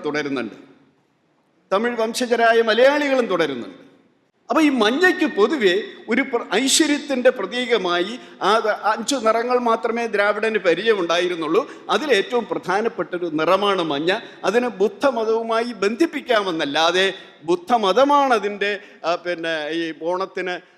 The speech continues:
ആ, മഞ്ഞ നിറം കൊടുത്തത് അതുകൊണ്ടാണ് എന്ന് പറയാൻ കൃത്യമായ തെളിവുകളോ രേഖകളോ ഇല്ല.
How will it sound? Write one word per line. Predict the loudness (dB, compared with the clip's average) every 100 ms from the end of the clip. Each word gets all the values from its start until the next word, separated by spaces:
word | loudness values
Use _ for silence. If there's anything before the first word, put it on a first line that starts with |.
| -8
ആ, | -6
മഞ്ഞ | -4 -4 -2
നിറം | -2 -2 -4
കൊടുത്തത് | -4 -6 -4 -2 -2 -4 -6
അതുകൊണ്ടാണ് | -8 -10 -8 -6 -6 -6 -6
എന്ന് | -8 -10 -8
പറയാൻ | -6 -4 -6 -8
കൃത്യമായ | -14 -8 -6 -4 -6
തെളിവുകളോ | -8 -14 -12 -10 -6 -6
രേഖകളോ | -8 -10 -12 -16 -18 -20
ഇല്ല. | -20